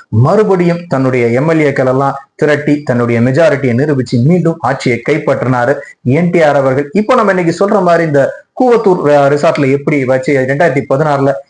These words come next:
எம் எல் ஏக்கள் எல்லாம் வச்சு அந்த ஆட்சி மெஜாரிட்டியை நிரூபிச்சாங்களோ, அதை அன்னைக்கும், அன்னைக்கே என் டி ஆர் அவர்கள் அதை பண்ணியிருக்காரு. எதிரிகள்ட்ட இருந்து தன்னுடைய ஆட்சியை காப்பாத்திக்கிறது, தன்னுடைய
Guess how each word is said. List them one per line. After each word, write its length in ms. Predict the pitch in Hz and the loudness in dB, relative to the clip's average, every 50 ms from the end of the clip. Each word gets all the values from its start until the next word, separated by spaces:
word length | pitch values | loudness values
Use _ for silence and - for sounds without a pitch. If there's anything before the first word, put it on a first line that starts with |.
| _ - | _ -4
எம் 180 | 131 139 156 | -2 0 0
எல் 120 | 156 147 143 | 2 2 2
ஏக்கள் 200 | 139 135 135 127 | 0 0 0 0
எல்லாம் 260 | 127 127 139 143 135 | 0 0 0 0 0
வச்சு 280 | 127 127 127 127 - 139 | 0 -2 -2 -2 -2 -2
அந்த 200 | 127 123 123 117 | 0 0 0 0
ஆட்சி 320 | 117 131 139 135 - 131 | 0 -2 -2 -2 -2 -2
மெஜாரிட்டியை 440 | 123 131 131 160 147 123 117 127 117 | -2 0 0 0 0 0 -2 -4 -2
நிரூபிச்சாங்களோ, 600 | 123 131 147 160 147 131 - 127 120 117 117 117 | -2 0 0 -2 -2 -4 -4 -4 -2 0 0 0
அதை 260 | - 123 135 156 175 | 0 -2 -2 0 0
அன்னைக்கும், 580 | 165 127 151 180 196 190 180 - 185 180 180 175 - - - _ - 147 | 0 0 2 2 2 0 0 0 0 0 -2 -2 -8 -16 -16 _ -4 0
அன்னைக்கே 480 | 170 175 190 185 180 196 185 180 180 | 2 2 2 2 2 0 0 0 0
என் 160 | - 135 143 143 | -2 -4 -2 0
டி 120 | 165 160 | 0 2
ஆர் 60 | 147 | 2
அவர்கள் 280 | 139 131 127 123 131 - | 2 2 0 0 -2 -2
அதை 220 | - 117 117 113 110 | -4 -2 -2 -2 -2
பண்ணியிருக்காரு. 400 | - 131 147 151 139 139 131 123 | 0 -2 0 0 0 0 0 0
எதிரிகள்ட்ட 440 | 120 127 135 156 151 139 139 135 131 | 0 0 0 0 0 0 0 0 -2
இருந்து 320 | 127 127 131 135 131 135 - _ _ _ _ | -2 -2 0 0 0 -2 -2 _ _ _ _
தன்னுடைய 680 | - 139 151 160 156 147 139 135 123 117 107 - - - | -6 -4 -2 0 0 0 2 2 0 0 -2 -4 -8 -8
ஆட்சியை 440 | - 120 135 170 170 - 143 131 110 | -4 -2 -2 -2 -2 -2 -2 -2 0
காப்பாத்திக்கிறது, 600 | - 139 143 151 147 135 131 131 120 123 127 143 139 | 0 -2 0 0 0 0 0 0 0 0 0 0 0
தன்னுடைய 440 | 139 135 131 127 123 117 110 - | 0 0 0 0 0 0 -2 -2